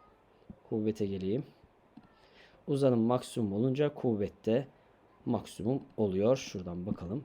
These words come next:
Evet. Uzanım şu anda maksimum. Kuvvet de maksimum değerde. Cevabımız Bursa demiştik zaten. Diğer sorumuz.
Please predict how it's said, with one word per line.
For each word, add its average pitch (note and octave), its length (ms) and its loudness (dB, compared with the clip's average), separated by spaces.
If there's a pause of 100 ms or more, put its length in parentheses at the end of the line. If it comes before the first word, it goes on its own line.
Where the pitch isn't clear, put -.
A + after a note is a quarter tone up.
Evet. - 320 -12 (760)
Uzanım B2 340 4
şu A2 120 -2
anda E2 160 -4
maksimum. C3+ 540 -2 (100)
Kuvvet G2+ 400 -4
de B2+ 160 2 (380)
maksimum G#2 600 -8 (220)
değerde. E2 420 -10 (3500)
Cevabımız G#2 440 -8
Bursa G2 220 -8
demiştik F2 320 -10
zaten. A#2 280 -2
Diğer A2 140 2
sorumuz. G2+ 680 -8